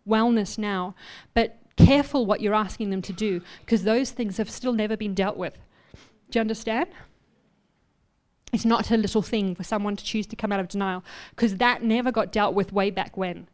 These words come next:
So it's still churning away underneath with the goal to have a lid, lid on it. So just, if you're gonna be the person to h-,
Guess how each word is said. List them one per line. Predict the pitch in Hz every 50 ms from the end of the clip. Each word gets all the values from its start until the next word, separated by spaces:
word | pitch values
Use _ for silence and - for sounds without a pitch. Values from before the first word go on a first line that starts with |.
| _ _ - - - - -
So | - - 233 214
it's | 214 214 -
still | - - - - 247 240
churning | 226 - - - 233 220 220 214 226 214
away | 202 196 196 185 180
underneath | - 196 196 175 180 196 202 190 175 180 -
with | 190 175 -
the | 202
goal | 180 202 196 190 185 180 180 208 220 - - - - -
to | - 202
have | 170 196 180
a | 190
lid, | 190 190 185 185 190 180 -
lid | - 202 202 214 214 196
on | 190 180 180
it. | - - - - - - - - _ _ - - - - - - _ _ _ -
So | - - 226 220
just, | 214 233 247 240 226 - 226 - - - - - -
if | - 233 220 -
you're | 214 247 240
gonna | 247 311 302
be | 277 285
the | 262 254
person | - 247 254 240 - 247 220
to | - 233 196 180 180 180 - _ _ - - - - - _ _ _ - - -
h-, | 196